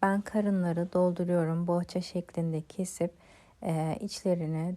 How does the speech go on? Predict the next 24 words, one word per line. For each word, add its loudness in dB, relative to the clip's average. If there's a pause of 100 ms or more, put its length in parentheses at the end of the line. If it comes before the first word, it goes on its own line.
doldurup 0
daha 0
sonra -2
etrafını -4
dikiyorum. -4 (720)
Ve 2
gerçekten 0
çok -6
lezzetli 0
oluyor. 0
Bunu -2
yapmadıysanız -2
eğer 0
yapabilirsiniz. -4 (500)
İğneyi 4 (100)
ipliğe 0
geçirdim -2
ve 0
malzemelerimi 0
hazırladım. -4 (800)
Şimdi 0 (140)
ikiye -2
katlamış -4
olduğum -2